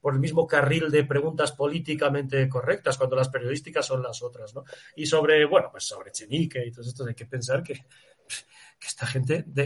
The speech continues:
estando todavía Pablo Iglesias en la vicepresidencia del gobierno, les pusieron un libelo llamado La Última Hora,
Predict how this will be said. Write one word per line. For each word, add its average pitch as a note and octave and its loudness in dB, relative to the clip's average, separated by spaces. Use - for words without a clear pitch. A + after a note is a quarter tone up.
estando C3+ 4
todavía D3 6
Pablo C#3+ 6
Iglesias C#3+ 2
en D3 2
la C#3+ 6
vicepresidencia C3+ 2
del C3+ 6
gobierno, C3+ 2
les G#2+ -8
pusieron - -4
un D3+ 2
libelo C3+ 6
llamado B2+ 0
La A#2+ 0
Última C3 2
Hora, F#3 8